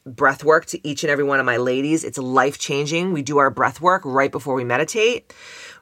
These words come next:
Then we meditate daily. That's one of my goals as well. Meditate every day.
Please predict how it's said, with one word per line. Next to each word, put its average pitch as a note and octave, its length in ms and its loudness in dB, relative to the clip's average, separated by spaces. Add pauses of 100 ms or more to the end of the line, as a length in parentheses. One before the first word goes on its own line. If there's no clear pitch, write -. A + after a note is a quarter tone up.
(100)
Then C#3 180 2
we C#3 100 0
meditate F3 540 2
daily. C3+ 280 2
That's C#3 260 -2
one D3 160 0
of D#3 60 0
my D3+ 140 2
goals C#3+ 360 0
as C#3+ 120 -6
well. F3+ 300 4
Meditate C3+ 500 -2
every C#3+ 200 -2
day. A2+ 300 0